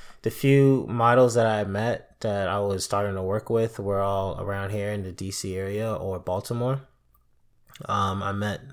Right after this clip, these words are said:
I had, I did meet one that was from New York, but pretty much the point is that they, I had moved further away from those connections that I formed.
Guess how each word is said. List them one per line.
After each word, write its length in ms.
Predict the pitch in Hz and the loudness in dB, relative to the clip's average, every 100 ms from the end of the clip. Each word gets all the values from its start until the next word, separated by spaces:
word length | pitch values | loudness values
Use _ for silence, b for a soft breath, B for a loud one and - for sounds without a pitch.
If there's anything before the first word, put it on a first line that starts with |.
| _ - | _ -8
I 60 | |
had, 320 | 113 113 104 110 | -4 -4 -6 -6
I 80 | |
did 220 | 107 127 123 | 0 0 0
meet 180 | 107 | -2
one 140 | 107 98 | -4 -4
that 80 | 101 | -6
was 140 | - | -6
from 140 | 107 | -8
New 100 | 98 | -8
York, 400 | 95 107 113 - | -6 -4 -4 -6
but 320 | 98 95 - - | -8 -8 -10 -12
pretty 180 | 101 | -10
much 240 | 101 104 - | -6 -8 -8
the 80 | 95 | -10
point 340 | - 98 98 | -8 -8 -6
is 280 | 98 92 - B B B B B - | -8 -10 -14 B B B B B -4
that 260 | 101 98 | -2 -2
they, 400 | 104 101 95 95 | -2 -2 -2 -4
I 140 | 113 104 | -2 -2
had 100 | 101 | -2
moved 240 | 104 98 | -4 -6
further 360 | - 104 101 95 | -4 -2 -2 -4
away 320 | 92 95 95 | -4 -4 -6
from 180 | - 95 | -8 -8
those 200 | 92 - | -8 -8
connections 580 | 101 95 95 - 92 | -8 -8 -8 -8 -8
that 100 | 95 | -6
I 80 | 87 | -8
formed. 480 | - 92 95 95 | -8 -10 -8 -10